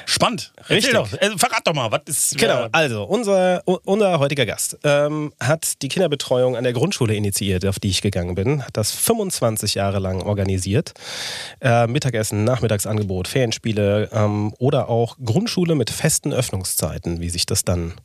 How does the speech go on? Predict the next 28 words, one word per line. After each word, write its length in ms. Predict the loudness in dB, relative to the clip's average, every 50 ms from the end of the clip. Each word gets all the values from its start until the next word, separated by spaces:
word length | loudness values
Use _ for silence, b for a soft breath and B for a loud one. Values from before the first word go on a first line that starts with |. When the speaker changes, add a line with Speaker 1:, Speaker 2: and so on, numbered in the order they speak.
| _ _ _
Speaker 2:
äh, 300 | 0 2 2 2 0 -4 -4 -2
im 240 | 0 0 0 0
Terminus 640 | -2 -2 -2 0 2 2 2 2 0 0 0 -2 -2 -4 -4
sozusagen 480 | -4 -2 0 2 2 2 2 0 0
nennt. 260 | 2 2 2 2 0 B B B B B B B B B B B _ 0
Und 420 | 2 2 4 2 2 0 0 0
er 80 | 0 0
hat 120 | 2 2
das 140 | 0 0 2
schon 300 | 0 -2 -2 -2 0 0
noch, 180 | 0 0 0 -4 -8 -8 -2 -2
also 240 | 0 2 2 0 2
sehr 240 | 2 2 2 4
lange 240 | 4 4 4 4 2
gemacht, 320 | 2 2 2 2 0 0 0
nachdem 360 | 0 0 2 0 0 0 0 0
ich, 260 | 0 0 0 -4 -6 -6
äh, 180 | -6 -2 0 0
weg 120 | 0 0
gewesen 420 | -2 -4 -2 -2 -2 -2 0 0
bin. 320 | 2 2 2 2 0 2 2
Der 100 | 2 2
Dank 180 | 2 2 0
dafür, 280 | 0 -2 0 0 0 0
die 120 | 0 0
Arbeit, 460 | 0 2 2 2 2 2 0 -2 -6 -12 _ -20 _ _
keine 260 | 0 2 2 4 4
Rente, 320 | 2 2 2 2 0 -2